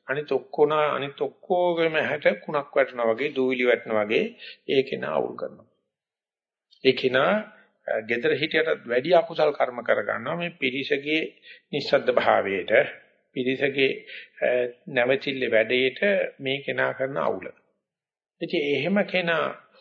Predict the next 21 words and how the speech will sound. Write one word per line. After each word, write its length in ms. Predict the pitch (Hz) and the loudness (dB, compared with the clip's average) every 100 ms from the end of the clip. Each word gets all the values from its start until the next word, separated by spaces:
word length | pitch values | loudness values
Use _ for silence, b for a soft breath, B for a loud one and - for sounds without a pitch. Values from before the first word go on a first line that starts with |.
| b b _ | b b _
අර 180 | - 123 113 101 92 - - _ | -2 2 4 2 0 -6 -20 _
භාවනා 400 | - - 160 185 | -10 2 4 4
මධ්‍යස්ථානට 500 | 147 127 123 120 120 | 0 -2 -6 -6 -4
ඇවිල්ලා 400 | 113 104 110 113 | 0 0 0 0
වගේ 200 | 107 95 - _ b _ | 0 -6 -8 _ b _
ඒකත් 280 | 120 120 - | -4 -4 -4
නොදැනුවත්කම 640 | 123 117 123 127 123 135 120 | -6 -2 0 0 0 -4 -2
තමයි 340 | 135 180 131 - b b _ | 0 0 0 -4 b b _
අවුල් 220 | 117 156 208 | 2 2 4
කරගන්නවා. 540 | 190 110 98 107 143 | 2 2 -4 -2 -2
තව 220 | 156 175 185 | 0 0 0
කෙනෙක් 340 | - 117 143 - _ _ _ | 0 -2 -2 -6 _ _ _
පුළුවන් 260 | 135 139 143 | -2 0 0
තරම් 220 | 139 139 | 0 0
උත්සාහ 400 | 131 123 - 123 | -2 -2 0 0
කරනවා 300 | 135 113 120 | -2 -2 0
අර 60 | 143 156 | 0 0
අහපු 380 | - - - 180 | -2 -4 -4 -4
ටික 260 | 180 123 - 98 135 - _ _ _ _ _ | -2 -2 0 0 0 -4 _ _ _ _ _
පරියන්කේදී, 800 | 120 117 113 120 131 131 180 202 - | 2 4 2 0 -2 -2 -2 -6 -8
සක්මනේදී, 800 | _ - 123 - 120 117 113 165 | _ -4 -4 -4 -6 -4 -2 -4